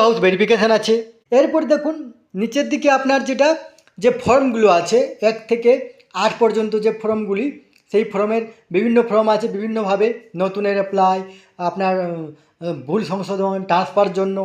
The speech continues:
সেই ফর্মগুলি যেগুলো হবে জমা হবে। দেখুন স্পেশাল ক্যাম্পেনিং যেটা ডেট আপনার প্রত্যেক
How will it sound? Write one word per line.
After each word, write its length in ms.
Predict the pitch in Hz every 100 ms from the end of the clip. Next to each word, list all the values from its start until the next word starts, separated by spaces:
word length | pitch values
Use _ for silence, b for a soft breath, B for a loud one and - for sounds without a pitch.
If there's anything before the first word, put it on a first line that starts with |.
| 185 b b b b b _ _
সেই 220 | 240 277 311 294 - _ _ _ -
ফর্মগুলি 480 | 233 269 262 285 330 - _ _ _ _ _ _ _ _ _ _ _ _ 196 147 151 160
যেগুলো 240 | 226 254 240 - - 180
হবে 140 | 214 202
জমা 180 | 208 247
হবে। 140 | 214 277 - - -
দেখুন 160 | 208 233 220
স্পেশাল 280 | - 180 262 247
ক্যাম্পেনিং 300 | 226 254 262 214
যেটা 160 | 247 220
ডেট 160 | 208 285 - b _ 160
আপনার 240 | 160 233 240
প্রত্যেক 300 | 202 202 254